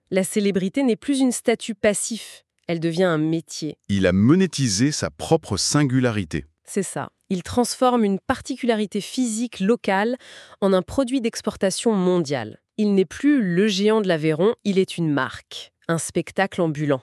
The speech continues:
Speaker 2: C'est le passage de la célébrité subie à la célébrité construite et commercialisée.
Speaker 1: Tout à fait. Et c'est la même logique pour le dernier personnage de l'article,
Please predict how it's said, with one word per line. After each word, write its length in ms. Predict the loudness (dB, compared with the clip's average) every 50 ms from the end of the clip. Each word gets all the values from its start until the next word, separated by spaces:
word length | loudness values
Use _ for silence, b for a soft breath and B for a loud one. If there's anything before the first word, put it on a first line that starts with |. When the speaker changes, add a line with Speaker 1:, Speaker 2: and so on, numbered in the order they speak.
| _ _ _
Speaker 2:
C'est 240 | -8 -4 -2 0 0
le 120 | 0 0
passage 520 | 0 0 0 0 2 2 2 2 2 2 2
de 80 | 2
la 100 | 2 2
célébrité 560 | 0 0 2 2 2 2 2 0 0 0 -2
subie 540 | -2 -2 -2 0 0 0 2 2 0 0 -2 -8 _ -2
à 100 | 0 2
la 120 | 2 2
célébrité 580 | 0 0 0 2 2 2 0 -2 -2 -2 -4 -4
construite 760 | 0 0 0 0 0 -2 -4 -2 0 0 0 0 -2 -6 -4
et 60 | -4
commercialisée. 720 | 0 4 4 4 4 2 2 2 2 2 2 2 0 -2 -4 _ _ _ _
Speaker 1:
Tout 140 | -4 -2 0
à 140 | 0 0
fait. 280 | 0 -2 -4 -6 -6 -8 _ _ _ _ -4
Et 60 | -2
c'est 160 | 0 2 2
la 140 | 4 4 4
même 260 | 6 6 6 6 6
logique 500 | 6 4 4 2 2 0 0 -2 -2 -2
pour 140 | -2 0 0
le 100 | 2 2
dernier 380 | 2 2 2 2 4 2 2 2
personnage 460 | 0 -2 -2 -2 0 0 2 2 0
de 100 | 0 0
l'article, 640 | 0 0 -2 -6 -8 -4 -4 -4 -2 -2 -2 -4